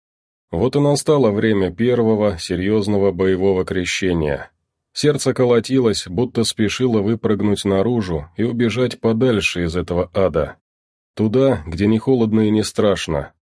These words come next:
где нет всяких монстров и аномалий, недружелюбной к человеку зоны. Я лежал очень тихо, почти не дыша, ощущая, как эти удары отдаются в моих барабанных перепонках.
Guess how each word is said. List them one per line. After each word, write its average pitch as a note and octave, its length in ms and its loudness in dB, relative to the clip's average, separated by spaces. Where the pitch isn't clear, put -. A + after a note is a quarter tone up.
где E2+ 280 -2
нет C#3 200 2
всяких A#2 520 -2
монстров A2 760 0
и G#2+ 80 -2
аномалий, G2+ 840 0
недружелюбной F2+ 880 -2
к F2 80 -10
человеку F2+ 640 -2
зоны. D#2+ 480 -2
Я F2+ 140 2
лежал C3 320 2
очень C3+ 320 2
тихо, G2 560 -2
почти F#2+ 340 -4
не A#2 140 2
дыша, G#2 560 0
ощущая, A2 640 -2
как A2 220 -4
эти A2 200 -2
удары G#2 440 0
отдаются G2+ 760 -2
в F#2 100 -4
моих F#2+ 360 0
барабанных F#2 800 -2
перепонках. E2+ 920 -4